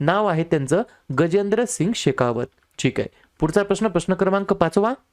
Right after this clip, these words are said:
पूर्वोत्तर क्षेत्र विकास मंत्रालय या मंत्रालयाचे वर्तमानमधील मंत्री कोण आहेत?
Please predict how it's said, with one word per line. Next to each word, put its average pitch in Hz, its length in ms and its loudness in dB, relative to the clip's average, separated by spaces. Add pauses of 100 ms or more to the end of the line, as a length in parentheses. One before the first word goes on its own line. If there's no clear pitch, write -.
(120)
पूर्वोत्तर 233 560 2
क्षेत्र 208 460 0
विकास 196 500 -2
मंत्रालय 160 540 0 (260)
या 185 260 2
मंत्रालयाचे 175 640 0
वर्तमानमधील 175 800 2
मंत्री 135 360 0
कोण 139 280 0
आहेत? 107 180 -2